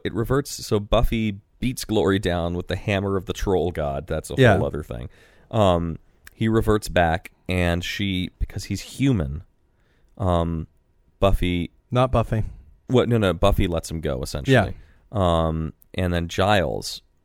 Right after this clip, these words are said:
Speaker 1: steps over, you know, to him and everything. I forget exactly what it
Speaker 2: He's
Speaker 1: was.
Speaker 2: like, no, he's, I think, I think he's, like, injured. He's laying on the ground.
Speaker 1: Yeah.
Speaker 2: 'Cause Giles just,
Speaker 1: Mm-hmm.
Speaker 2: like,
Speaker 1: And
Speaker 2: puts his hand.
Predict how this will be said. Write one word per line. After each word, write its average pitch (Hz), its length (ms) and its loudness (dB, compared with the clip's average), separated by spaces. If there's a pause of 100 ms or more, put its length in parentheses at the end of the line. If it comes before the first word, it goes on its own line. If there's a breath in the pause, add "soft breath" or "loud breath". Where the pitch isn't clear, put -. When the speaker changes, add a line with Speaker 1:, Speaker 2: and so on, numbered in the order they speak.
(160)
Speaker 1:
steps - 320 -4
over, 71 320 -8
you 92 160 -4
know, 78 140 -4
to 82 220 -8
him 76 100 -6
and 76 100 -8
everything. 80 320 -8 (320 soft breath)
I 107 80 -6
forget 127 240 4
exactly 104 300 -2
what 101 140 -2
it - 60 4
Speaker 2:
He's 165 80 8
Speaker 1:
was. 147 100 6
Speaker 2:
like, 170 80 6
no, 170 100 8
he's, 156 180 8
I 156 160 6
think, 170 240 4
I 151 120 6
think 160 180 4
he's, 156 180 0
like, 127 200 4
injured. 135 340 6
He's 107 200 0
laying 123 280 6
on 113 100 4
the 107 80 0
ground. 113 320 4
Speaker 1:
Yeah. 87 220 2 (180 soft breath)
Speaker 2:
'Cause 139 160 2
Giles 127 460 4
just, - 240 -2 (580)
Speaker 1:
Mm-hmm. 104 240 -4 (300)
Speaker 2:
like, 120 160 4
Speaker 1:
And - 80 6
Speaker 2:
puts 117 140 6
his 113 100 -2
hand. 117 500 2